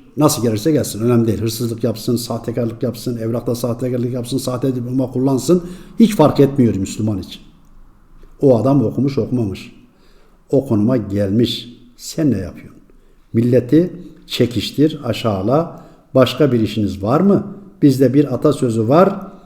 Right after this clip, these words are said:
"Bükemediğin bileği öpeceksin." diye ben de lafla dünyanın anasını satarım. İcraat sıfır.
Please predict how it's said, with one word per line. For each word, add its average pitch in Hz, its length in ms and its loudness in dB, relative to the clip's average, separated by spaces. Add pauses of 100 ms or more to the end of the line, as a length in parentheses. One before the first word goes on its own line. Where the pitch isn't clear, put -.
(180)
"Bükemediğin 120 760 4
bileği 151 340 6
öpeceksin." 139 1000 4
diye 160 500 4 (400)
ben 135 280 6
de 147 60 6
lafla 147 640 4
dünyanın 139 460 4
anasını 147 420 2
satarım. 147 520 2 (420)
İcraat 139 560 4 (240)
sıfır. - 600 -10